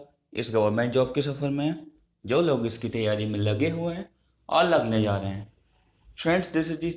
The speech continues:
sixth chapter in the sixth textbook, The Major Landforms of the Earth। This is the co-, new course which is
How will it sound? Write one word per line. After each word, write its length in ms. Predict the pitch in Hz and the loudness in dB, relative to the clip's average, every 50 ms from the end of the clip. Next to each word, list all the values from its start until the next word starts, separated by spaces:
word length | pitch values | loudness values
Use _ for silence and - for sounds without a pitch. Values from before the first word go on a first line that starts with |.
| - - - | -10 -14 -8
sixth 340 | - 170 180 180 - - | -4 -2 -2 -2 -2 -2
chapter 360 | - 156 147 151 - - 151 156 175 - - - _ _ _ _ _ _ _ - | 0 0 0 0 0 0 0 2 2 -2 -8 -14 _ _ _ _ _ _ _ -8
in 140 | 117 117 110 | -6 -2 -2
the 80 | 120 120 120 | -2 -2 -2
sixth 260 | - 139 131 127 - - | -2 -2 -2 -2 0 2
textbook, 520 | 120 117 - - - 165 170 175 - - - - _ _ _ _ - _ _ _ _ _ _ _ _ _ _ _ _ _ _ _ _ _ _ | 2 2 2 0 -2 -2 -2 -2 -4 -8 -16 -20 _ _ _ _ -20 _ _ _ _ _ _ _ _ _ _ _ _ _ _ _ _ _ _
The 180 | - 107 113 117 113 110 - - - 113 | 0 2 4 4 4 2 -2 -4 -2 0
Major 280 | 113 117 113 - 139 143 | 0 0 2 2 2 4
Landforms 680 | 135 123 117 117 110 - - 127 139 170 202 208 202 - - - _ _ _ | 4 4 4 2 0 -2 0 2 2 2 2 0 -2 -4 -12 -18 _ _ _
of 220 | 113 113 113 113 117 127 | 0 2 2 2 0 0
the 80 | 180 196 - - - - 113 | 0 0 0 -4 -4 2 4
Earth। 460 | 117 113 110 107 104 98 - - - _ _ _ _ _ _ _ _ _ _ _ _ _ _ _ - | 4 6 6 4 2 0 -2 -8 -16 _ _ _ _ _ _ _ _ _ _ _ _ _ _ _ -6
This 160 | 120 123 127 135 | -4 -2 0 0
is 40 | 131 120 | 2 2
the 80 | 131 123 123 123 - - | 2 2 2 0 -4 -2
co-, 200 | 123 120 113 - - 127 | -2 -2 -2 -2 -6 -4
new 240 | 117 120 139 156 147 156 | 2 2 2 4 4 2
course 260 | 165 175 190 190 - - - - | 2 2 2 0 -2 -8 -8 -8
which 160 | - - 127 | -8 -6 -6
is 40 | 123 | -8